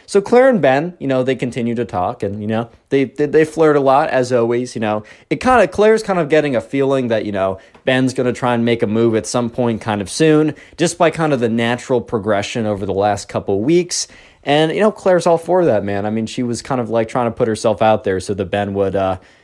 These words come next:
Ben would hopefully come around and, you know, ask her out or something. Sure enough, you know, the bell rings again, and Claire is kind of, like, power walks out of there.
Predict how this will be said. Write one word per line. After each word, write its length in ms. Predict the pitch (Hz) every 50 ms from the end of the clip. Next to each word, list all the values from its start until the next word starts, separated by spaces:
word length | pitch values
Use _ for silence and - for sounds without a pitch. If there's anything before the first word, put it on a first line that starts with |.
| _ _ _ _
Ben 180 | - 117 113 110
would 120 | 113 110
hopefully 360 | 113 117 113 110 113 113 110 107
come 200 | - 123 107 107
around 380 | 104 107 120 139 147 127 110
and, 140 | 104 101 101
you 60 | 101
know, 280 | 98 98 98 101 107 117 - -
ask 280 | - 104 110 113 -
her 100 | - 117
out 200 | 117 147 214 254
or 80 | 226 156
something. 540 | - - 120 101 92 - 92 87 85 82 - _ _ _ _ _ _ _ _ _ _ _ _ _ _ _ _ _ _ -
Sure 160 | - 185 220
enough, 320 | 233 190 165 190 202 -
you 120 | 160 147 135
know, 160 | 127 127 131
the 100 | 123 120
bell 320 | 113 113 131 131 151 160
rings 320 | 143 135 151 165 160 143 165
again, 420 | 147 123 117 110 110 113 117 117 - -
and 200 | 135 135 135 131
Claire 380 | - - 214 214 247 277 294 294
is 220 | 277 262 226 - - - _ _ _ - 240
kind 220 | - - 247 247 240
of, 80 | 202
like, 260 | 190 180 156 135 -
power 400 | - - - 131 131 143 147 156
walks 400 | 160 147 156 170 175 185 185 -
out 180 | 135 113 120 127
of 80 | 139 135
there. 360 | 151 156 165 175 180 170